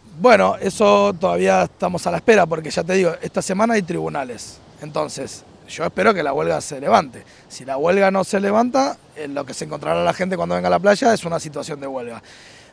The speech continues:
Por supuesto que previo a la huelga, eh, a veces dictan servicios mínimos. Bueno, estamos a la espera de eso, por eso no te puedo decir concretamente.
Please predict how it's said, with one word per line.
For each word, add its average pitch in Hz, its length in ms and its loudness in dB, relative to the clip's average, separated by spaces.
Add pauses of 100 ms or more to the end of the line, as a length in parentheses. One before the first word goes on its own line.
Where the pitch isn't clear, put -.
(160)
Por 147 160 -8
supuesto 185 360 -2
que 180 140 -4
previo 190 560 4
a 185 80 4
la 185 140 2
huelga, 202 560 0
eh, 160 600 -4
a 143 120 -8
veces 156 340 -6
dictan 170 640 -6
servicios 165 360 -8
mínimos. 196 600 0
Bueno, 151 180 -6
estamos 143 340 -8
a 147 40 -2
la 139 80 -6
espera 143 240 -6
de 151 60 -2
eso, 135 160 -10
por 143 120 -10
eso 160 140 -10
no 160 100 -10
te 151 80 -10
puedo 160 240 -2
decir 160 220 -6
concretamente. 139 760 -8